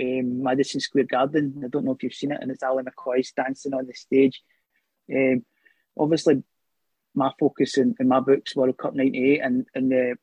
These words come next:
North American Getaway was really quite explosive. There was a lot of controversy, um, which culminated in, in Andy Goram actually leaving the, the camp. I think yours was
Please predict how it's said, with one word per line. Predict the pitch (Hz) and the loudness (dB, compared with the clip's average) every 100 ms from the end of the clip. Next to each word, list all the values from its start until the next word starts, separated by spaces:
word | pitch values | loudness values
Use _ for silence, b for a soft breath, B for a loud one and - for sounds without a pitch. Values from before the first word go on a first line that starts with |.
| 143 135 | -10 -6
North | 143 - | -6 -4
American | 160 139 135 - 120 | 0 2 2 0 -4
Getaway | 131 135 127 131 120 - - | -2 0 4 6 4 0 -4
was | 120 | 2
really | 135 139 120 _ - | 4 4 2 _ -4
quite | 135 135 | -2 -2
explosive. | 131 - - 127 131 - 139 127 | -4 -10 -10 -2 0 0 -4 -2
There | 131 | -8
was | 127 127 | -8 -8
a | 127 | 0
lot | 135 135 | 0 0
of | - | -4
controversy, | 139 135 - 131 135 131 - 135 - b b b b _ - | -2 -2 0 0 0 0 -2 -2 -2 b b b b _ -6
um, | 127 123 120 131 - | -2 0 0 -2 -4
which | 131 - - - | -6 -4 -6 0
culminated | 131 131 127 - 123 | 2 4 2 0 0
in, | 127 117 - - | 0 0 -6 -8
in | 123 | -6
Andy | 127 123 120 120 | -2 -2 -2 -2
Goram | 131 135 131 b b b - | 0 0 -2 b b b -12
actually | - - 131 | -10 -2 0
leaving | 123 135 139 135 113 | 4 4 4 0 0
the, | 131 123 123 _ _ _ | 2 2 -2 _ _ _
the | - | -14
camp. | - 139 135 - _ _ _ _ _ - | -6 -4 -4 -8 _ _ _ _ _ -8
I | |
think | 160 143 | -4 2
yours | 143 131 139 | 4 4 2
was | 127 120 | 2 0